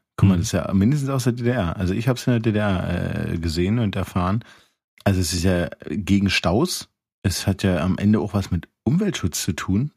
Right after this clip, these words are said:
Speaker 2: Ja.
Speaker 1: wenn du mal ganz weit denkst, weil die Autos nicht wie blöd an der Ampel stehen und der Motor läuft. Also eigentlich ist genial. Warum haben die es wieder abgebaut? Unglaublich.
Speaker 2: Das weiß ich nicht. Also ich glaub, so eine Kombination aus bei den Ampeln die sein müssen, halt, dass du da so eine, eine Richtgeschwindigkeit vorgibst. Und da, wo es,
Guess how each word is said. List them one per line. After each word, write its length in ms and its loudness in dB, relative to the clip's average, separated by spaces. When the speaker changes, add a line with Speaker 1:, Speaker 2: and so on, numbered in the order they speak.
Speaker 2:
Ja. 60 2
Speaker 1:
wenn 140 2
du 40 0
mal 160 -2
ganz 280 -2
weit 220 -2
denkst, 340 -2
weil 80 0
die 100 -2
Autos 380 -2
nicht 280 -2
wie 120 0
blöd 260 2
an 100 -2
der 120 -8
Ampel 200 -4
stehen 240 -2
und 60 0
der 100 -2
Motor 300 0
läuft. 300 -4
Also 180 0
eigentlich 160 0
ist 100 -4
genial. 380 2
Warum 140 -2
haben 100 -4
die 80 -8
es 100 -8
wieder 140 -2
abgebaut? 480 0
Unglaublich. 540 -2
Speaker 2:
Das 160 0
weiß 180 2
ich 60 -6
nicht. 240 2
Also 180 2
ich 120 0
glaub, 160 0
so 100 0
eine 100 4
Kombination 760 2
aus 280 2
bei 160 2
den 280 2
Ampeln 540 2
die 60 2
sein 320 4
müssen, 400 4
halt, 200 2
dass 120 -2
du 80 -2
da 240 4
so 340 -2
eine, 340 2
eine 200 -2
Richtgeschwindigkeit 720 2
vorgibst. 680 0
Und 420 2
da, 160 4
wo 120 4
es, 280 -2